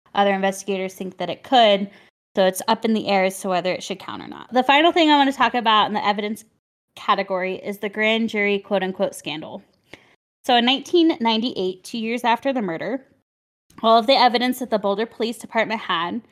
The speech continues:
was brought before the D A and a grand jury to determine if there was enough evidence to charge the Ramseys.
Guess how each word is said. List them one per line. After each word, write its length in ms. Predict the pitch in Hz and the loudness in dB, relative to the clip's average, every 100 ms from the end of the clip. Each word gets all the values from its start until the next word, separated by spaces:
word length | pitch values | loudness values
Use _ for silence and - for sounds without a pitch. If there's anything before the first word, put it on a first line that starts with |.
| _ _ _ | _ _ _
was 160 | 220 - | -8 2
brought 320 | 220 214 - | 6 6 4
before 260 | 226 233 214 | -2 -2 0
the 100 | 202 | -2
D 220 | 208 208 | -2 0
A 200 | 208 214 | 0 0
and 180 | 202 202 | -2 -4
a 40 | |
grand 260 | 196 220 226 | -4 -4 -2
jury 260 | 196 190 | -4 -4
to 160 | 190 - | -8 -8
determine 640 | 202 - 269 254 190 196 | -8 -4 0 2 0 -2
if 160 | - 202 | -4 0
there 120 | 202 | 0
was 140 | 202 | 0
enough 220 | 208 196 - | 0 0 0
evidence 420 | 190 190 208 - | -2 0 -4 -6
to 120 | 247 | -6
charge 340 | - 175 180 - | -4 -4 -4 -4
the 140 | 214 | -2
Ramseys. 600 | 254 220 202 - 220 | 2 0 -2 -8 -12